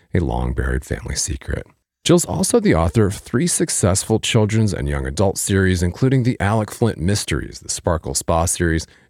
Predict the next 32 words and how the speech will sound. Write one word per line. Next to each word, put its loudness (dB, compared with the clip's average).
and 2
the 2
Follow 0
Your 0
Heart -4
books. -2
She 0
holds 0
a 4
B 0
A 2
in -2
English 0
Literature -2
from -4
Columbia 0
and 4
an 4
M 2
F 0
A 2
in 0
Writing 2
for -6
Children -4
from -4
the 0
Vermont -2
College -2
of 0
Fine -4
Arts. -10